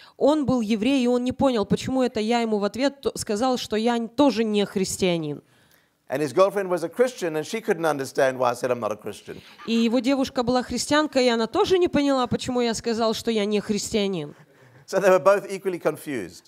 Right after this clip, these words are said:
Speaker 1: Поэтому они были в равной степени в замешательстве.
Speaker 2: And for the whole six hours back to Houston, they argued about this subject. It
Speaker 1: И
Speaker 2: confused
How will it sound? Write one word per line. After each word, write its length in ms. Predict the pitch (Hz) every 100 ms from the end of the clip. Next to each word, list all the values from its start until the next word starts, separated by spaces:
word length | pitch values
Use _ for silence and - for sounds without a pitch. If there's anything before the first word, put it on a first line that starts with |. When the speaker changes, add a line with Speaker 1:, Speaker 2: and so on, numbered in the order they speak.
| -
Speaker 1:
Поэтому 420 | 226 254 262 254
они 220 | 247 262
были 240 | 233 254 240
в 140 | 208
равной 340 | 269 277 254
степени 1000 | 240 - 277 262 247 240 233 214 190 127 -
в 60 | 196
замешательстве. 880 | 214 226 - 190 185 151 - 104 - - _ _
Speaker 2:
And 140 | - 135
for 80 | 156
the 80 |
whole 180 | 160 185
six 280 | 180 190 -
hours 320 | 170 165 156
back 220 | 131 151 160
to 80 |
Houston, 320 | 147 180 - 135
they 100 | 135
argued 360 | 139 151 147
about 280 | 131 131 127
this 140 | 123 120
subject. 540 | 131 110 95 - -
It 40 |
Speaker 1:
И 120 | 208 208
Speaker 2:
confused 20 | 208